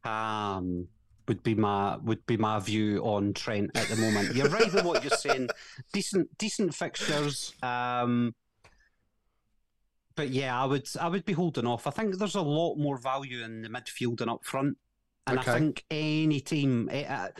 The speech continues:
Speaker 1: I said this on Sunday, in my opinion, I feel any team, including City, will leak goals.
Speaker 2: Yeah.
Speaker 1: So, and as you rightfully said as well, mate, uh,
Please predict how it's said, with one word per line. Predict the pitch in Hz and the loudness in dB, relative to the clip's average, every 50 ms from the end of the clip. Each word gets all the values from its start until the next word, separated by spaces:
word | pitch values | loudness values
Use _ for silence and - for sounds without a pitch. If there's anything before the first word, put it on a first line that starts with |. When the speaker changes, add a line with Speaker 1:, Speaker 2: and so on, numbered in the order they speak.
| - - - - | -16 -14 -10 -10
Speaker 1:
I | |
said | - - - 180 175 | -6 -6 -6 -6 -4
this | - 175 135 - 143 | -4 -4 -4 -2 0
on | 120 110 | 0 0
Sunday, | 107 - - 143 139 139 143 131 127 101 - - - | 0 0 0 2 2 4 2 2 2 0 -2 -2 -2
in | - 120 117 | 0 0 2
my | 120 139 147 156 143 | 2 2 2 0 -2
opinion, | - - 151 139 139 135 117 82 73 98 104 - - | -2 -2 0 2 2 2 2 0 0 -2 -2 -2 -4
I | 120 | -8
feel | - - - 147 147 139 139 139 127 113 - - _ _ - | -10 -4 -2 0 0 2 2 0 -2 -2 -6 -10 _ _ -8
any | 147 156 170 175 156 | -4 -2 -2 -2 -2
team, | - - 160 135 131 | -2 -4 -2 0 0
including | 120 117 - - 135 123 139 127 | 0 0 -2 -2 -2 0 0 -2
City, | - - - 143 - - 104 101 - - - | -2 -4 -6 -6 -4 -4 -4 -4 -4 -4 -4
will | 120 113 123 117 113 113 | -2 0 0 2 2 2
leak | 107 120 117 - _ | 0 -2 -4 -4 _
goals. | - 117 120 131 135 143 147 - - - - _ _ _ _ _ _ _ _ _ _ _ _ _ _ _ _ _ - | -4 -2 -2 -2 -2 -4 -6 -8 -10 -12 -14 _ _ _ _ _ _ _ _ _ _ _ _ _ _ _ _ _ -4
Speaker 2:
Yeah. | 113 120 117 | 0 2 2
Speaker 1:
So, | 131 139 131 123 120 120 120 113 - - _ _ - - _ _ _ _ _ _ - | 4 4 4 4 4 2 2 0 -2 -6 _ _ -20 -20 _ _ _ _ _ _ -4
and | 151 131 | -2 -2
as | 131 127 117 120 | 0 -2 -2 -2
you | 127 135 135 | 0 0 0
rightfully | 123 135 127 127 - - - 120 117 113 | 0 -2 -4 -6 -6 -4 -2 -2 -2 -2
said | - 127 120 110 113 | -2 -4 -2 -2 -2
as | 107 101 - | -4 -2 -2
well, | 123 120 120 117 | -2 0 0 2
mate, | 113 110 107 98 - - - _ - | 0 0 0 -2 -4 -8 -14 _ -6
uh, | 120 113 110 110 101 | -4 -2 -2 -2 -4